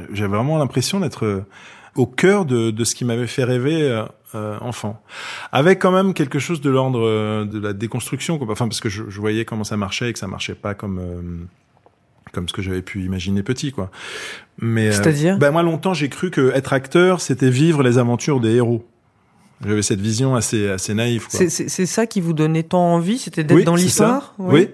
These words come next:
Speaker 1: Moi,
Speaker 2: Oui.
Speaker 1: je vou-, euh, que c'est-à-dire que j'avais pas forcément envie d'être Harrison Ford, mais j'avais envie d'être Indiana Jones. Et j'ai compris très récemment,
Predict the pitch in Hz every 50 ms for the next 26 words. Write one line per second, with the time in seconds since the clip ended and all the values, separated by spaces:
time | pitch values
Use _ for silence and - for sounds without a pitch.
0 | - - - 190 - 120 117 113 120 127 131 127 117 104 - _ _ _ - -
1 | 101 - 123 110 101 107 98 - 113 104 110 104 - _ - 135 127 - 120 107
2 | - 123 117 117 120 110 110 107 - - 117 110 113 - 113 104 - - 180 180
3 | 170 139 107 110 104 104 107 123 131 131 - - 120 110 107 110 110 123 127 123
4 | 110 104 104 101 - - _ _ - - - - - - - - - - - -
5 | - - 120 117 117 113 110 104 - 120 - 135 123 - - 156 - - 175 165
6 | 147 135 123 - 117 107 110 131 185 -